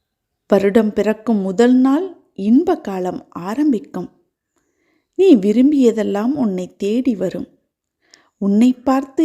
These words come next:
ஏளனமாக சிரித்தவர்கள் வியக்கும் வண்ணம் உன்னை அம்மா உயர்த்துவேன். இதை நீ முதலில் நம்பி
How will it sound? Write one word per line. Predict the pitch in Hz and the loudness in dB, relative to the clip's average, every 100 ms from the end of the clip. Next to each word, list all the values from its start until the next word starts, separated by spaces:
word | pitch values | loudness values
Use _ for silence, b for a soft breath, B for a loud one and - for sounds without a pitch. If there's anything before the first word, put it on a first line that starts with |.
| 277 | 0
ஏளனமாக | 202 208 226 247 240 247 240 320 | 0 -2 0 0 0 -2 -4 -6
சிரித்தவர்கள் | 311 202 196 196 254 233 233 240 180 | -6 -8 -8 -6 -4 -4 -2 -4 -4
வியக்கும் | 185 208 226 - 302 302 | -2 -2 -4 -2 2 4
வண்ணம் | 254 254 277 - | 4 2 0 -2
உன்னை | 190 185 185 - - | -8 -8 -10 -12 -12
அம்மா | 175 185 196 185 | -12 -10 -12 -10
உயர்த்துவேன். | 185 202 254 - 220 190 - _ _ _ _ _ _ _ _ _ _ - | -4 -2 -4 -4 -4 -4 -10 _ _ _ _ _ _ _ _ _ _ 0
இதை | 226 233 240 | 2 4 2
நீ | 214 208 202 | 0 -2 -4
முதலில் | 180 185 196 262 269 196 | -6 -4 -2 0 0 -2
நம்பி | 180 196 214 233 269 | -8 -4 0 0 0